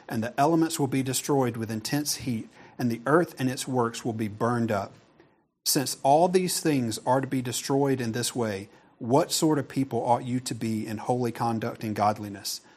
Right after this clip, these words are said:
looking for and hastening the coming of the day of God, because of which the heavens will be destroyed by burning, and the elements will melt with intense heat? But according to th-, his promise,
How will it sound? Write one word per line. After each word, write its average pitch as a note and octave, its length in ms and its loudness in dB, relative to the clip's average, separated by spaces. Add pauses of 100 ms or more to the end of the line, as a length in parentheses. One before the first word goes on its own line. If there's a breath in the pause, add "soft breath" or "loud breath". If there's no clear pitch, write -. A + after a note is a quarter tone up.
(140 soft breath)
looking E3+ 380 4
for C#3 420 0 (200 loud breath)
and A#2 160 -2
hastening D3 560 0
the A2 80 -4
coming C3+ 380 2
of A2+ 100 -4
the A2+ 100 -2
day A2+ 220 2
of A2+ 120 0 (180)
God, G#2+ 360 -2 (500 soft breath)
because D#3 300 4
of D#3+ 140 0
which C3 220 0
the A2+ 80 -4
heavens D#3 560 2
will C#3+ 100 0
be C3 140 0
destroyed B2+ 520 0
by A2+ 120 4
burning, A2 420 -2 (300 loud breath)
and - 140 0
the G#2+ 140 -4
elements D3 420 2
will B2+ 100 0
melt A#2+ 300 2
with A2+ 180 -2
intense A2+ 440 -4
heat? G#2 260 -6 (1300 soft breath)
But A#2 100 0
according D#3+ 520 6
to C#3 180 2
th-, C#3+ 300 -2
his C#3+ 240 0
promise, G#2 500 0